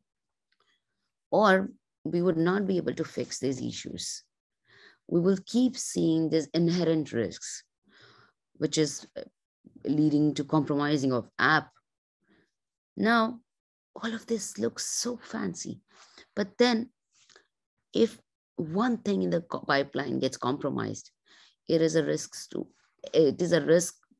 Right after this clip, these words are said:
to every portion. Now, let me give you an example. Right now, how much of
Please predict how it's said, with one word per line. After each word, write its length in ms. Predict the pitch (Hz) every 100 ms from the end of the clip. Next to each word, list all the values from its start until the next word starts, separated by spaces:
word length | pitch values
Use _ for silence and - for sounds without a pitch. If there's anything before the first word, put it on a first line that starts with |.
| -
to 120 | - - -
every 380 | 180 175 185 180
portion. 640 | - 135 139 - - - _ _ _ _ _ _ _ _ - -
Now, 120 | 139 151
let 160 | 156
me 120 | 190
give 200 | 180 170
you 100 | 175
an 80 | 175
example. 580 | 147 131 135 117 117 107 _ _ _ _ - - - _ 160
Right 220 | 170 190
now, 300 | 196 151 233 - _ _ _ _ -
how 240 | - -
much 280 | 254 277 -
of 140 | 247